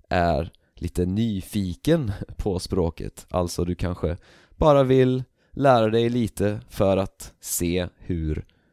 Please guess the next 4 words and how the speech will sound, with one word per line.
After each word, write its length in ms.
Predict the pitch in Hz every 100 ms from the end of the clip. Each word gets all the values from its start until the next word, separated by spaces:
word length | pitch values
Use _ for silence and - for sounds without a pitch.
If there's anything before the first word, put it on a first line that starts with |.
| _ -
det 180 | 76 80
fungerar 640 | 82 92 143 139 101 92
också. 500 | - - - - - _ _ _ _ _ _ _ _ _ _ _ _ - - _ _ _ _ _ -
Ehm, 680 | 123 127 123 123 123 123